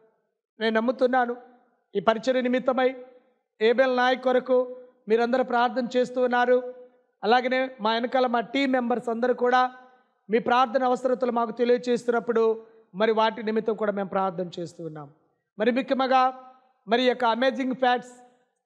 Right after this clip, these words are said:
తెలుగు స్టడీ గైడ్స్ ఈ కోర్సును, ఇరవై ఏడు పుస్తకాలు ఉన్నాయి, చాలా చిన్నవే. ఒక్కో దాంట్లో పన్నెండు నుంచి పదిహేను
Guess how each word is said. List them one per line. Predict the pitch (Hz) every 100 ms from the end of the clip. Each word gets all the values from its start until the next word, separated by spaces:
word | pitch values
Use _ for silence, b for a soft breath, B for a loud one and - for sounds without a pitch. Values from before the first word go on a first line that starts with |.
| -
తెలుగు | 254 269 254
స్టడీ | - 254 247
గైడ్స్ | 190 254 254 170 - - _ _ _ _ _ _ _ _ -
ఈ | 226
కోర్సును, | - 269 285 - 196 180 131 - _ _ _ 196
ఇరవై | 247 254
ఏడు | 247
పుస్తకాలు | 233 233 262 262 262
ఉన్నాయి, | 254 233 175 139 - _ 202
చాలా | 220
చిన్నవే. | 247 247 240 247 208 - - _ _ _ _ _ _
ఒక్కో | 214 226
దాంట్లో | 254 262 254
పన్నెండు | 254 - 240 254 262
నుంచి | 254 247
పదిహేను | - 247 247 247 247